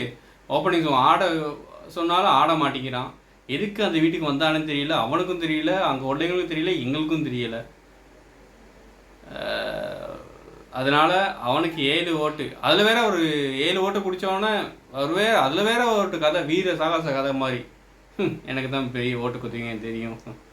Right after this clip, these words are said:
அப்படின்னு நம்ம சாதனையை கிழிச்ச மாதிரி. அப்புறம் ஒரு நாள் கூத்துங்கிற ஒரு டாஸ்க் வருது. நான் சுவாரஸ்யமான விஷயங்கள், நிறைய விஷயங்கள் கதைக்க இருந்தாலும் கூட, சுவாரஸ்யமா என்னென்ன விஷயங்கள்,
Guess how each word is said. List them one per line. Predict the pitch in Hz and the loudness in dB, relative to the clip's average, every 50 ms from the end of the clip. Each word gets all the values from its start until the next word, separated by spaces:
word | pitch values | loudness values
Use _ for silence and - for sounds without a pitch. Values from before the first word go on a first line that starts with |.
| - - - 117 113 113 117 - - - 143 135 131 - - - - - - - - - | -20 -20 -16 -16 -16 -16 -16 -20 -14 -10 -10 -10 -10 -12 -18 -20 -20 -20 -20 -20 -14 -8
அப்படின்னு | 110 110 110 110 107 104 110 123 | -6 -6 -4 -4 -4 -2 -2 0
நம்ம | 139 139 131 123 | 0 0 0 0
சாதனையை | 120 - 120 135 147 151 147 139 123 117 113 113 110 110 107 107 107 107 120 - - - - - - - | 0 0 2 2 2 0 -2 -2 -4 -4 -4 -4 -6 -6 -6 -8 -12 -14 -14 -14 -16 -16 -16 -20 -18 -12
கிழிச்ச | - 139 143 143 - - 135 113 | -10 -8 -8 -6 -6 -6 -6 -6
மாதிரி. | 110 107 104 101 - - - | -6 -8 -10 -12 -14 -10 -4
அப்புறம் | 127 135 139 165 180 170 165 | 0 2 4 4 4 4 4
ஒரு | 160 180 | 4 4
நாள் | 196 208 202 190 - | 4 4 4 2 2
கூத்துங்கிற | 165 175 170 170 180 175 165 165 165 | 0 -4 -4 -2 -2 0 0 2 2
ஒரு | 156 143 135 127 | 2 0 0 0
டாஸ்க் | 139 135 143 143 - - | 0 0 0 0 -4 -6
வருது. | 143 135 127 143 147 139 | -8 -6 -4 -4 -4 -2
நான் | 127 113 107 | -2 -4 -6
சுவாரஸ்யமான | 107 - - 123 131 147 160 175 175 165 - 165 160 160 160 165 175 185 | -6 -6 -2 2 4 4 4 4 2 0 0 -2 2 4 4 4 4 4
விஷயங்கள், | 165 156 156 160 156 156 143 127 | 0 -2 -2 -2 -2 -2 -2 -2
நிறைய | 120 123 131 135 | -2 -2 -2 -4
விஷயங்கள் | 135 135 131 147 143 147 147 143 135 | -4 -4 -4 -4 -4 -2 -2 -2 -4
கதைக்க | 123 135 131 131 | -4 -4 -4 -4
இருந்தாலும் | 143 135 131 131 135 131 131 127 131 131 123 117 | -4 -4 -2 -2 -2 0 2 2 0 0 -4 -4
கூட, | - 139 139 139 139 151 - - - - - - - - - - - | -4 -2 0 2 2 2 0 -2 -8 -18 -20 -20 -20 -20 -16 -8 -2
சுவாரஸ்யமா | 135 135 151 160 160 160 160 160 165 160 160 160 175 180 180 - | 2 4 6 6 6 4 0 0 0 0 0 2 0 0 -2 -2
என்னென்ன | 139 135 135 143 147 147 143 | -4 -4 -2 -2 0 0 -2
விஷயங்கள், | 135 139 135 - 156 151 147 151 160 170 | -2 -4 -4 -4 -4 -2 -2 -2 -2 -2